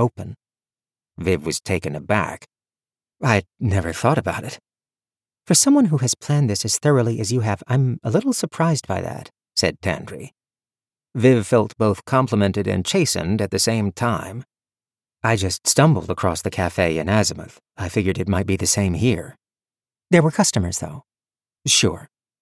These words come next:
"That's advertising by itself. You saw people buying, repeat business. It let you know it was worth investigating." "Huh. You seem to know a lot more about this than I do. Well, what do you suggest?" Tandri thought about it before answering.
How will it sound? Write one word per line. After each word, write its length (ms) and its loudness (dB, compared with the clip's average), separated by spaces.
"That's 280 2
advertising 540 0
by 140 0
itself. 460 -8
You 100 6
saw 200 6
people 240 -2
buying, 640 -2
repeat 320 0
business. 440 -2
It 120 2
let 160 6
you 80 8
know 160 6
it 60 0
was 120 2
worth 180 4
investigating." 680 -2
"Huh. 380 -4
You 200 6
seem 380 0
to 100 0
know 160 4
a 120 2
lot 120 -2
more 160 0
about 260 -2
this 160 -4
than 140 -2
I 140 0
do. 280 -6
Well, 360 2
what 160 2
do 60 4
you 120 6
suggest?" 540 -2
Tandri 340 0
thought 280 2
about 240 -8
it 100 -8
before 320 0
answering. 560 -4